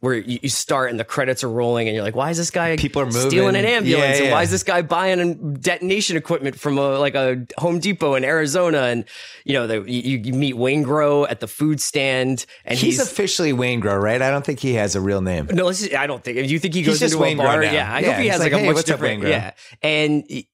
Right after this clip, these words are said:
Speaker 1: y-, it slowly starts, and Sizemore's like, "Don't, you know, stop talking," you know. And that first, uh,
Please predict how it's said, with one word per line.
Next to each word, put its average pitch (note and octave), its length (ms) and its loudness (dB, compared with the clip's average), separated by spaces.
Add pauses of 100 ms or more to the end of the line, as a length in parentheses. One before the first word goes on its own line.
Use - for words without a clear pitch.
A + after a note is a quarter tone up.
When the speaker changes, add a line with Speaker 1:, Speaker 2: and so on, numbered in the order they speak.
Speaker 1:
y-, D3+ 180 0
it D3+ 160 -2
slowly F3 460 2
starts, D3+ 640 0
and A#2 260 0
Sizemore's C3+ 580 0
like, B2 160 0
"Don't, C#3 340 -2
you D3 80 0
know, G#2+ 280 -2 (480)
stop C3 320 -2
talking," C3+ 500 0
you C3+ 100 2
know. B2 240 0 (520)
And C3 500 -2
that C#3+ 240 -2
first, - 460 -2 (180)
uh, C3 400 0